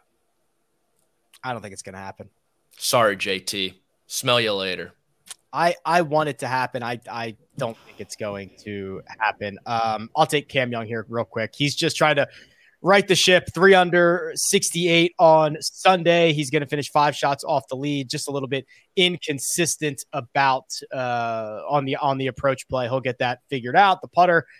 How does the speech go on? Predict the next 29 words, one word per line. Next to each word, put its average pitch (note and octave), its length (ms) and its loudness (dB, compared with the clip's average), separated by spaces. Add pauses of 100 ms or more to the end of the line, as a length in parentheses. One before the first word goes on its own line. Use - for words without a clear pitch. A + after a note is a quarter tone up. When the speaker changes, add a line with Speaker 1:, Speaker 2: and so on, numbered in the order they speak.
Speaker 1:
has D#3 160 2
let D#3+ 140 2
him C#3+ 80 -4
down C#3+ 240 4
at D3 80 -4
times. C3+ 540 -2 (160)
Uh, C#3+ 180 -4
a C#3 80 -4
good E3 220 2
finish, C#3 400 -4
but B2+ 160 -4 (560)
probably C3+ 240 -2
one B2+ 240 -8
that A#2+ 120 -12
leaves A#2+ 280 -10 (280)
a C#3+ 60 -4
bit C#3 140 0
of B2+ 40 -6
a B2+ 40 -6
sour A#2+ 280 -2
taste A#2 300 -6
in A2+ 60 -10
his G#2 100 -14
mouth. G#2+ 200 -6 (120)
I'm D3+ 240 -2
going G#3 320 4
to F#3+ 160 -6
also, D3 680 4 (380)
uh, B2 460 -4